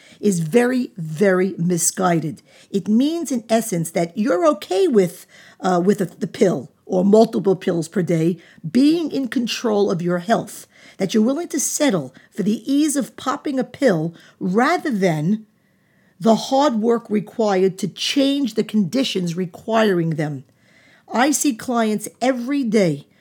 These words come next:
who, as they get closer to a healthier weight, have the number of meds and dosages lowered until eventually, for so many of them,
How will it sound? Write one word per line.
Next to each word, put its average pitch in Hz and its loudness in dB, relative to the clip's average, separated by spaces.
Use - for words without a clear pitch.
who, 202 6
as 208 4
they 240 2
get 285 -4
closer 247 -2
to 190 -2
a 185 2
healthier 226 0
weight, 214 0
have 294 0
the 233 2
number 214 4
of 190 -2
meds 202 2
and 185 0
dosages 196 0
lowered 185 4
until 208 0
eventually, 180 0
for 190 -2
so 247 0
many 240 2
of 160 0
them, 143 -4